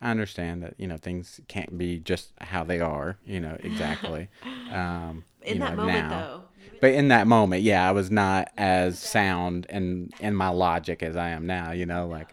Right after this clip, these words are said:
Speaker 1: I was like, "Oh my God, I can't believe the no Devontae." I was just, like, so mad.
Speaker 2: You went to bed angry.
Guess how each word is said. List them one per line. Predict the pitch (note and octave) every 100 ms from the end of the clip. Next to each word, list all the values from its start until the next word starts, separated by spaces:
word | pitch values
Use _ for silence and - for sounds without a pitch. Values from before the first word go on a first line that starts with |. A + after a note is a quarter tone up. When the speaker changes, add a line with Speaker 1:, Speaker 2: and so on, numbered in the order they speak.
| -
Speaker 1:
I | F#2
was | F2+ E2+
like, | G2+ A2
"Oh | D#3
my | D3+ C#3
God, | C3+ D3+ C#3
I | C3
can't | D3 D3+
believe | C#3+ D3 C3+ A2
the | B2
no | B2 D3 E3
Devontae." | D#3 E3+ D3 D#3 E3+ D#3 D3+ D#3 D3+ B2 A#2
I | A#2
was | A#2
just, | A#2 G#2+
like, | A2 G2+
so | A2+ G#2+
mad. | G#2+ G2+ G2
Speaker 2:
You | A3+ A3+
went | B3+
to | C#4+
bed | A#3 G#3+ -
angry. | F3+ - G#2+ -